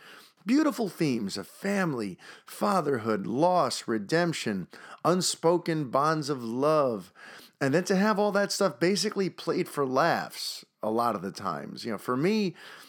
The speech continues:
that was just a bummer. It's, it's like, it's like dating a very emotional person who makes themselves very emotionally unavailable to you. <laughs> You know, like, you really care about them, you want to love them, you want to know them,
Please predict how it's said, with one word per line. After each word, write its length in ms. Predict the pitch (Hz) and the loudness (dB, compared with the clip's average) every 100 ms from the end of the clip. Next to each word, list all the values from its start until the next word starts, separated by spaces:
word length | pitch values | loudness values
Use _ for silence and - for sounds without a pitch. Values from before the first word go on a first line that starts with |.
| - | -4
that 80 | 170 | 0
was 160 | 208 233 | 2 2
just 160 | 233 | 0
a 20 | |
bummer. 500 | 165 120 190 139 - - | 0 0 0 0 -4 -12
It's, 160 | 117 | -8
it's 240 | - 160 196 | -4 0 2
like, 260 | 185 - - - - - - | 0 -2 -16 -20 -20 -8 0
it's 140 | 180 | 4
like 180 | 208 135 | 2 4
dating 360 | 185 233 247 | 4 4 4
a 80 | 185 | 2
very 460 | 117 107 180 185 175 | 2 4 4 6 4
emotional 540 | 139 120 139 - 185 | 4 4 4 2 0
person 600 | 190 - 92 - 80 135 143 _ _ _ - | -2 -4 -4 -4 -8 -10 -14 _ _ _ -8
who 140 | - 135 | 0 2
makes 360 | 139 196 202 | 4 2 2
themselves 580 | 190 175 - 165 165 120 | 0 0 2 2 2 -2
very 360 | 107 147 147 151 | 2 4 6 4
emotionally 800 | 139 147 160 - - 143 147 - | 4 4 4 0 -2 0 0 2
unavailable 760 | 156 160 147 170 196 202 127 85 | 2 2 2 2 4 2 0 -4
to 140 | - | -6
you. 240 | 87 58 - | -6 -6 -8
<laughs> 300 | _ _ 120 | _ _ 2
You 60 | 160 | 4
know, 180 | 165 190 | 8 8
like, 180 | 175 - 175 139 | 6 2 -6 -2
you 140 | 135 139 | 4 6
really 280 | 214 240 | 6 4
care 300 | 175 185 185 | 2 4 4
about 340 | 170 165 160 - | 4 4 2 2
them, 280 | 156 147 131 - - - | 0 0 -6 -16 -12 -2
you 160 | 120 | 0
want 580 | 113 107 135 220 214 170 | 0 -2 0 2 2 0
to 120 | 180 | 0
love 360 | 165 170 165 143 | 4 4 2 0
them, 340 | 160 156 143 - - - | 0 0 -2 -8 -16 -2
you 120 | 135 | 0
want 280 | 135 196 175 | 2 0 0
to 100 | 151 | -2
know 560 | 135 131 151 190 185 175 | 0 0 2 4 4 4
them, 420 | 170 165 165 | 2 2 2